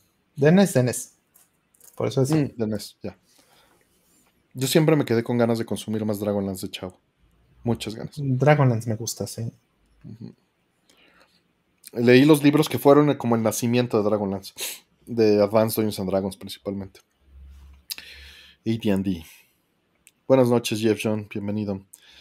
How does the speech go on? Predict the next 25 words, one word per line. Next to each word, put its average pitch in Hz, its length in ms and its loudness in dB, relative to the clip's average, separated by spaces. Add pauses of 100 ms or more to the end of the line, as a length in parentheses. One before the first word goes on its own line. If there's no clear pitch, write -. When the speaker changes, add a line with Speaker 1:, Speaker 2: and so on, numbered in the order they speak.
(420)
Speaker 2:
Pues 113 120 -10
vamos 123 280 2
por 120 200 2
la, 120 640 4
la 113 160 -4
siguiente 120 380 -4
pregunta. 175 520 4 (460)
A 120 160 -10
ver. 123 240 -4 (720)
Dice, 143 280 2
"Tuve 185 200 6
la 190 60 10
oportunidad 143 380 0
de - 40 -18
publicar 135 600 2
en 147 380 0
el 143 420 2
Centro 147 280 -4
Cultura 120 260 -4
Digital, 127 340 -2
en 127 60 -2
el 107 60 -6
C 113 120 -8
C 107 120 -10
D, 117 160 -4